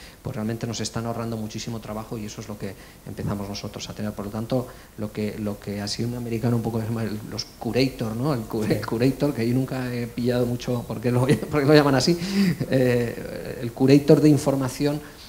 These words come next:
Speaker 1: empieza a ser muy, muy interesante. Y cuando muchas veces paramos y pensamos, "Pero vamos a ver, ¿cuántos contenidos he leído hoy?"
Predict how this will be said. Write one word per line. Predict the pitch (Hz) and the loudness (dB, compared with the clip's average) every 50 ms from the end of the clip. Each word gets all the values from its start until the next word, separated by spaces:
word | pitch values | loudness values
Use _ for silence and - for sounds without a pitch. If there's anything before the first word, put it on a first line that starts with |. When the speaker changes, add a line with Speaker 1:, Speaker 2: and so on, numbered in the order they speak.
| - - - | -20 -12 -6
Speaker 1:
empieza | 117 113 110 107 131 - - | -4 -4 -2 -2 0 0 2
a | 117 | 0
ser | - 143 131 123 | 2 0 0 0
muy, | 123 120 123 123 120 - - | 0 -2 -2 -2 -2 -4 -6
muy | 113 117 123 123 120 | -6 -2 0 0 0
interesante. | 113 110 110 110 107 - - 107 104 - 104 101 98 - - | -2 -2 -4 -4 -4 -4 -4 -4 -6 -6 -8 -10 -10 -10 -8
Y | 117 117 110 | -6 -6 -4
cuando | - 120 117 120 117 117 117 113 113 117 | -2 -2 0 2 2 2 2 2 2 2
muchas | 123 127 - 156 147 143 | 0 0 2 2 2 2
veces | 151 147 - 147 143 | 2 0 0 -2 -2
paramos | - - 131 139 143 143 139 131 127 - - - - - - - - | -2 -4 -2 -2 0 0 -2 -2 -4 -6 -10 -14 -18 -20 -20 -20 -12
y | - 113 | -12 -8
pensamos, | - 120 120 117 127 123 123 113 - | -6 -6 -4 -4 -4 -4 -4 -6 -6
"Pero | - 107 104 | -8 -8 -8
vamos | 98 120 123 110 - | -6 -6 -6 -6 -6
a | 110 | -8
ver, | 101 90 - - - | -8 -8 -12 -14 -10
¿cuántos | 131 123 135 - 165 156 - | -8 -8 -6 -4 -6 -6 -4
contenidos | - 143 131 110 - 113 120 131 143 156 175 175 - - - - - - - - - - - - | -4 -4 -4 -4 -6 -8 -8 -6 -6 -6 -6 -8 -10 -14 -18 -20 -20 -20 -20 -20 -20 -20 -12 -8
he | 123 120 | -6 -4
leído | 117 113 113 113 104 101 95 | -4 -4 -4 -4 -8 -10 -12
hoy?" | 90 | -14